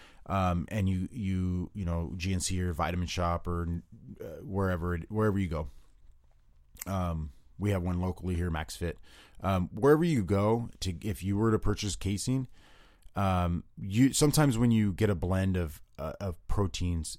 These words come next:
those are gonna be whey, egg, casein, and some vegetable sources, typically soy, um, that are gonna provide different, different digestion rates.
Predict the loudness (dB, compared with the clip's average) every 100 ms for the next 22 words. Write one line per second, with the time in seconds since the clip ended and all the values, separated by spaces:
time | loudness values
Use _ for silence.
0 | -4 0 2 2 2 2 2 -2 -2 0
1 | 0 0 -4 -10 -20 -20 -20 -20 -20 _
2 | -2 4 4 4 4 2 0 -4 -12 -20
3 | -6 -2 0 0 -2 -2 -2 0 0 0
4 | -2 -2 0 0 0 -4 -4 -6 -4 -4
5 | -4 -6 -6 -6 -6 -6 -6 -4 -2 -4
6 | -6 -12 -6 -2 -2 -6 -12 -20 -20 -20
7 | -20 _ _ -20 -20 0 6 8 8 8
8 | 6 6 4 2 2 0 -2 -12 -4 -2
9 | 0 2 2 0 0 0 2 2 0